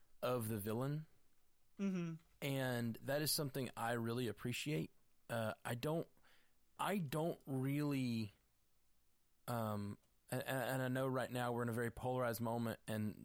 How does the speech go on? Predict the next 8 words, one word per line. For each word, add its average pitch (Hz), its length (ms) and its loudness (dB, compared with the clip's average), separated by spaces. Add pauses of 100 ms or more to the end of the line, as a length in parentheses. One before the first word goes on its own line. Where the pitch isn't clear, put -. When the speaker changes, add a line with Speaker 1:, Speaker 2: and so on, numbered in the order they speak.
Speaker 1:
there, 117 240 0
there's, 113 340 -2 (640)
there's, 113 340 2 (220)
there's, 113 320 2
um, 104 400 0 (680)
there's 120 180 0
very 117 420 0
clear 120 560 0